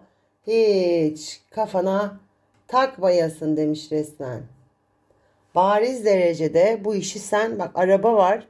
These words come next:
birazcık ağır aksak olduğunu düşünebilirsin bazı şeylerin. Ama öyle de güzel ki kardeş, öyle de mutlusun ki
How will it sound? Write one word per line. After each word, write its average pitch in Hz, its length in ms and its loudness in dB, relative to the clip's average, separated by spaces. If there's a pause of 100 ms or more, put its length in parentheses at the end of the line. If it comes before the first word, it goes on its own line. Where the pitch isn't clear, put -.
birazcık 185 440 -2
ağır 196 220 0
aksak 190 480 -4
olduğunu 170 480 -2
düşünebilirsin 180 920 -4
bazı 156 320 -2
şeylerin. 151 640 -4 (1400)
Ama 185 280 2
öyle 220 360 2
de 208 60 0
güzel 247 540 -2
ki 180 360 -4
kardeş, 175 580 -2
öyle 202 380 2
de 202 80 -2
mutlusun 180 540 -6
ki 156 340 -2